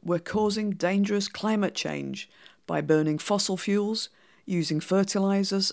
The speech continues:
and clearing forests, all of which create greenhouse gas emissions. After we've finished with the products and packaging, we discard them. Often, this means we'll send it to landfill,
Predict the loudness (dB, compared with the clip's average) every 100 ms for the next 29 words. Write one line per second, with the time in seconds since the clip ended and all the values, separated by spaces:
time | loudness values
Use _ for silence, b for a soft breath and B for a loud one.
0 | -2 -2 -2 2 4 4 2 2 2 2
1 | -2 -10 -10 -12 b b b b b 2
2 | 4 4 2 0 -2 -2 0 0 -2 -2
3 | 0 2 0 -2 -2 -4 -4 -4 -4 -6
4 | -8 -8 -10 -12 -16 _ _ _ _ _
5 | _ _ _ _ _ _ _ _ _ _
6 | _ _ _ -8 -6 -6 -4 -4 -4 -2
7 | -2 -4 -6 -6 -4 -2 -2 -2 -8 -6
8 | -6 -6 -8 -8 -8 -8 -8 -6 -4 -2
9 | -2 0 0 0 -2 -6 -8 -14 _ _
10 | b b b b b b -6 -4 -2 -2
11 | -4 -6 -4 -2 0 -2 -2 -2 -2 -2
12 | -4 -4 -2 0 -2 -2 -4 -4